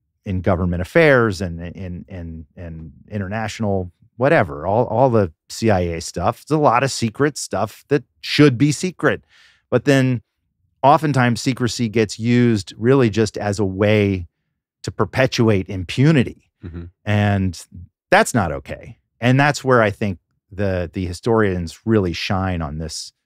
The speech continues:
Speaker 1: in this story, um, by bringing this whole thing to light.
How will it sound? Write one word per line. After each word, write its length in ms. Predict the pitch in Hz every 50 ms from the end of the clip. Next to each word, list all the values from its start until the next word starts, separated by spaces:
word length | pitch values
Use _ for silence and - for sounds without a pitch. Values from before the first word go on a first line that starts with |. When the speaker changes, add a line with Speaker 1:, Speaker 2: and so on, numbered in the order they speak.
| _
Speaker 1:
in 220 | - 131 135 123 107
this 160 | 107 107 -
story, 560 | - - - 95 82 73 71 76 71 69 71 - _ _ _ _ _ _ _ _ _
um, 460 | - 90 85 82 80 76 76 73 73 71 -
by 120 | 90 90
bringing 420 | 78 - 95 95 92 92 92 87
this 160 | 82 80 - -
whole 140 | 92 85
thing 220 | 82 - 92 85 80
to 120 | - 82 76
light. 340 | 78 92 95 92 78 73